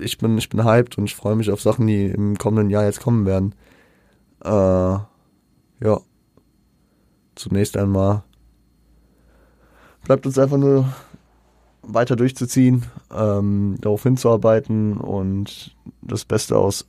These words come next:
jeder Zeit, aus jedem möglichen Ereignis, aus allem, was passiert, zu machen. Und genau. Damit würde ich hier eigentlich schon meine Neujahrsansprache beenden, bevor ich mich wieder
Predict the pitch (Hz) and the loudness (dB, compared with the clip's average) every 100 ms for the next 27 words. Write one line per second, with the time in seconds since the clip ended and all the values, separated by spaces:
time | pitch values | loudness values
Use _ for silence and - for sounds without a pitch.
0 | _ - 107 101 101 110 101 - 98 98 | _ -14 -10 -6 0 2 2 2 2 2
1 | 98 98 - 101 104 101 98 104 104 101 | 0 -8 -4 -2 -2 0 0 -2 -2 0
2 | 104 98 92 98 - 98 - - 92 - | 2 2 2 2 0 -4 -4 -2 -2 -2
3 | - 101 101 98 - 95 104 - 98 101 | 0 0 2 -2 -4 -6 -6 -2 0 0
4 | - 101 92 98 90 90 90 _ _ _ | 0 -4 -4 -6 -6 -6 -10 _ _ _
5 | _ _ _ _ - 110 107 87 _ _ | _ _ _ _ -10 -6 -6 -8 _ _
6 | _ _ _ _ _ _ _ _ _ _ | _ _ _ _ _ _ _ _ _ _
7 | _ _ _ _ _ - 90 104 101 - | _ _ _ _ _ -2 2 2 0 -2
8 | 104 104 - 113 104 107 110 117 107 104 | -2 -2 -6 -4 -4 -4 -8 -12 -10 -8
9 | 104 123 _ _ _ _ _ _ - - | -10 -14 _ _ _ _ _ _ -20 -18
10 | - 101 101 101 104 104 104 98 104 113 | -4 0 2 2 4 4 2 0 -2 -2
11 | 104 104 - 113 110 107 127 _ _ _ | -2 0 0 0 0 -2 -8 _ _ _
12 | _ _ _ - - 104 104 104 - 104 | _ _ _ -20 -6 -6 -4 -10 -8 -4
13 | 104 | -4